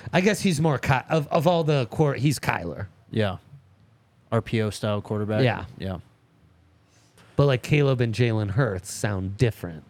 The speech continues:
Speaker 1: than what Juju Lewis sounds like.
Speaker 2: Right. Yeah. That's fair.
Speaker 1: Anyways.
Speaker 2: We do have a few other visits as well.
Speaker 1: Yeah. Give it to us.
Speaker 2: Twenty twenty-five cornerback, Major Preston.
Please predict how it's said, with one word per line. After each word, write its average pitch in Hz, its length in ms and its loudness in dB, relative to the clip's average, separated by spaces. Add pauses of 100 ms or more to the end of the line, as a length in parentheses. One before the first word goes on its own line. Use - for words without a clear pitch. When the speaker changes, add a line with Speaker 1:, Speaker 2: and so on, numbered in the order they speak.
Speaker 1:
than 107 180 -4
what 95 140 -6
Juju 98 360 -4
Lewis 110 260 -4
sounds - 380 -16
like. - 180 -18 (560)
Speaker 2:
Right. 117 320 0 (640)
Yeah. 104 160 -6 (480)
That's - 140 -12
fair. 92 240 -8 (1200)
Speaker 1:
Anyways. - 360 -16 (720)
Speaker 2:
We 147 80 4
do 156 80 6
have 175 120 2
a 156 60 -4
few 147 220 2
other 139 160 0
visits 120 400 -2
as 104 120 -4
well. 104 280 -2 (560)
Speaker 1:
Yeah. 92 160 -2 (1900)
Give 143 100 2
it 135 40 4
to 139 60 4
us. 147 40 10
Speaker 2:
Twenty 156 400 0
twenty-five 117 1300 -2 (540)
cornerback, 117 580 2
Major 135 400 2
Preston. - 540 -2